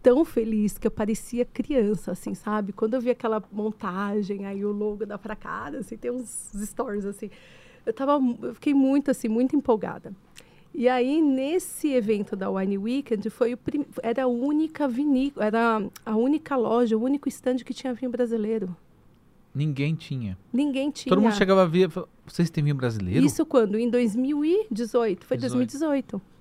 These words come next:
Speaker 1: Entendeu? Quer dizer, é uma história rece-, a, a, a gente poderia tá falando, sei lá, que era dois mil e dez, dois mil e doze, dois mil, não. Você vê o salto que a gente deu. Esse, esse, eu tô falando de
Speaker 2: E eu tenho certeza que a
Speaker 1: dois mil e dezoito,
Speaker 2: próxima
Speaker 1: que foi a edição
Speaker 2: vai
Speaker 1: Summer.
Speaker 2: ter muito.
Speaker 1: Com
Speaker 2: Porque
Speaker 1: certeza.
Speaker 2: o mercado mudou.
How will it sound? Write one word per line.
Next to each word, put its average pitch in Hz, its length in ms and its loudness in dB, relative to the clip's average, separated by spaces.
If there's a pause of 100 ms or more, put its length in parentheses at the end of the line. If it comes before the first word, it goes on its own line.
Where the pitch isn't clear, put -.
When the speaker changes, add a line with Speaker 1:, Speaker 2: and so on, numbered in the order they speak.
(340)
Speaker 1:
Entendeu? 214 320 4
Quer 269 120 2
dizer, 226 180 -2
é 220 80 -2
uma 240 100 2
história 311 480 0
rece-, 349 440 -2
a, 277 60 0
a, 226 360 -2
a 226 40 0
gente 226 120 -4
poderia 262 340 -4
tá 294 120 -8
falando, 262 480 2
sei - 160 -8
lá, 240 180 -2
que - 100 -12
era 202 120 -6
dois 202 160 0
mil 214 80 0
e - 20 -2
dez, 208 240 -4
dois 190 160 -2
mil 185 100 -4
e 180 40 -8
doze, 196 240 -2
dois 190 180 -4
mil, 240 80 -4
não. 240 300 -2 (260)
Você - 140 -2
vê 208 120 2
o 339 60 0
salto 311 460 2
que - 100 0
a 233 40 8
gente 220 260 -4
deu. 180 320 -4 (120)
Esse, - 220 -18
esse, - 140 -14
eu 208 40 -6
tô 220 120 -4
falando 254 280 2
de 269 80 -4
Speaker 2:
E 233 460 2
eu 202 80 10
tenho 175 240 2
certeza 170 640 2
que 240 120 2
a 127 60 4
Speaker 1:
dois - 0 -
mil - 0 -
e 294 60 4
dezoito, 165 180 6
Speaker 2:
próxima 147 460 4
Speaker 1:
que - 80 -14
foi 247 100 6
a - 40 8
edição 254 300 0
Speaker 2:
vai 269 160 6
Speaker 1:
Summer. 214 380 4
Speaker 2:
ter 160 80 -4
muito. 143 760 8 (220)
Speaker 1:
Com - 60 2
Speaker 2:
Porque 247 220 6
Speaker 1:
certeza. 320 180 2
Speaker 2:
o 185 40 8
mercado 180 520 6
mudou. 196 500 8